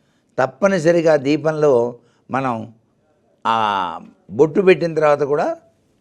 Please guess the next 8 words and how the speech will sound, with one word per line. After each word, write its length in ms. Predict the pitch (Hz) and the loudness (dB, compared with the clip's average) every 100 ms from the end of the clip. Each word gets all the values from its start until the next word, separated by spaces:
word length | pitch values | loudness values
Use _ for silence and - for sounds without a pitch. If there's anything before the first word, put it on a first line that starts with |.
| _ _ _ - | _ _ _ -6
మళ్ళీ 460 | 135 165 226 233 - _ _ _ _ _ _ - | -2 0 0 -4 -12 _ _ _ _ _ _ -8
నూనె 320 | 139 170 165 | -4 -2 0
వేయాలి. 440 | 127 107 92 95 _ _ _ _ _ _ _ _ - | 0 0 -2 -6 _ _ _ _ _ _ _ _ -6
దీపం 380 | 160 170 190 170 | -4 0 2 0
కింద 320 | - 180 190 | -2 0 6
భాగాన 680 | 196 143 165 170 170 208 320 _ _ 165 | 6 6 2 2 0 -2 -6 _ _ -6
పువ్వు 240 | 185 208 | -2 0
పెట్టి 560 | 170 160 - 233 320 | 0 -2 -2 -4 -4